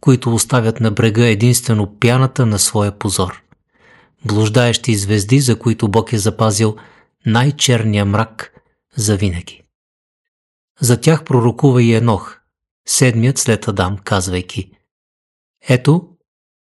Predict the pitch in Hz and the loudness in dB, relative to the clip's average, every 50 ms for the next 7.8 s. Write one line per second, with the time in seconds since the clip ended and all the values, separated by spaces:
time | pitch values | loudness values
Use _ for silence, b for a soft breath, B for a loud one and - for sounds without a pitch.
0 | _ _ - 113 120 123 123 - - 151 - - - - - - 131 120 113 120 | _ _ 0 2 2 2 0 -2 -4 -4 -4 -4 -8 -6 -2 0 0 2 2 2
1 | 123 113 107 110 - - 123 120 - - - 120 - - 123 117 110 113 110 - | 2 2 2 0 0 0 0 -2 -2 -6 -10 -8 -4 -2 -2 -2 -2 -2 -2 -2
2 | - - 113 113 107 113 - - - 117 117 120 113 107 107 107 131 147 - b | 0 0 0 0 0 -2 -4 -4 -2 0 2 2 2 0 0 0 -2 -2 -4 b
3 | b b b b b b b b b - 135 127 131 120 123 120 - - 131 117 | b b b b b b b b b 2 4 4 4 4 4 2 2 4 4 4
4 | 117 113 - - 123 117 113 110 110 - 113 - - 113 110 117 120 - 139 117 | 2 2 2 2 2 2 2 2 0 -4 -6 -4 -2 0 0 0 0 0 -2 -2
5 | - - - 143 165 175 b b b b b b b b b b b - 170 143 | -2 -2 -2 -2 -2 -2 b b b b b b b b b b b 0 2 4
6 | 131 135 120 110 117 113 120 127 117 113 117 101 107 107 117 127 117 110 113 104 | 4 4 4 4 2 2 2 2 2 2 2 2 2 2 2 2 2 2 0 -2
7 | 95 - - - 127 - - - 151 - - 147 147 143 165 | -4 -4 -4 -4 -4 -4 -2 -2 -2 0 2 2 2 2 0